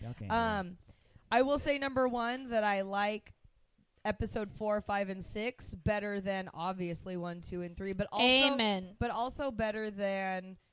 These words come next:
Speaker 1: Seven, eight.
Speaker 2: seven,
Speaker 1: Or
Speaker 2: two,
Speaker 1: nine.
Speaker 2: Rogue, Eleven.
Speaker 1: Solo.
Speaker 2: I like these the best.
Speaker 1: Yes.
Speaker 2: Um, so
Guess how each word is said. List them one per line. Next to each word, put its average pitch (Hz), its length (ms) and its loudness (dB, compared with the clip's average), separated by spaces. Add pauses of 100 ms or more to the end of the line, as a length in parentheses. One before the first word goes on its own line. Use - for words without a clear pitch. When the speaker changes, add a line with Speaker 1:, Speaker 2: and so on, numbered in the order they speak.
(220)
Speaker 1:
Seven, 98 380 -14
eight. 90 260 -10
Speaker 2:
seven, 220 920 -2 (120)
Speaker 1:
Or 190 60 -10
Speaker 2:
two, 233 600 0
Speaker 1:
nine. 202 100 -6
Speaker 2:
Rogue, 214 580 2 (1000)
Eleven. 214 680 2
Speaker 1:
Solo. 98 340 -6 (100)
Speaker 2:
I 226 120 6
like 240 260 2
these 220 440 -6
the 190 140 0
best. 180 460 -4
Speaker 1:
Yes. - 320 -10 (120)
Speaker 2:
Um, 196 460 -4 (180)
so 220 680 0